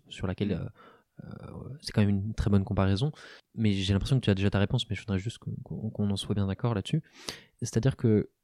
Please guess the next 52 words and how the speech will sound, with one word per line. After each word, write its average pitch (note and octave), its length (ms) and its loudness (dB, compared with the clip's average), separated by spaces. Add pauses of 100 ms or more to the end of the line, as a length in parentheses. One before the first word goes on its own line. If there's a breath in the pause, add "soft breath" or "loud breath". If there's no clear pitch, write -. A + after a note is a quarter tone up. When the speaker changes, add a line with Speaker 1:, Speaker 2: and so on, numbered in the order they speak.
(800)
Speaker 1:
tu A#2+ 120 -2
fais D3+ 100 8
ta D3 120 6
découverte, B2 680 2
au A2+ 80 -2
fur G#2 220 2
et - 20 6
à G2+ 60 4
mesure G2+ 200 2
tu - 120 -6
découvres G#2 460 2
du - 120 -16
coup A2 220 0
aussi G2 200 0
les G2+ 120 2
pratiques, A2 500 -2
l'harmonisation, G2 840 2
les G2+ 120 4
besoins. G2+ 320 4 (360 loud breath)
Est-ce G#2+ 120 0
que F3 80 8
tu D#3+ 280 4
proposes C3 380 0
plutôt - 240 2
au B2+ 60 8
fil C3+ 260 2
de C3 80 8
l'eau C3+ 280 10
des G#2+ 240 0
idées, B2 180 4
des A#2 160 4
améliorations A2+ 680 4
en A2+ 100 4
prenant A2+ 260 8
brique A#2 220 2
par A2+ 160 6
brique A#2 260 4
des G2+ 160 4
éléments G#2+ 220 4
que - 80 -4
tu A2+ 60 2
as - 20 4
pu G2+ 140 0
voir, A#2+ 340 4 (300 loud breath)
ou B2+ 60 4
est-ce A2+ 60 4
que - 80 -2
tu B2 100 2
attends C3+ 160 2
quand D3 120 2
même D#3+ 140 4
d'avoir A2 340 4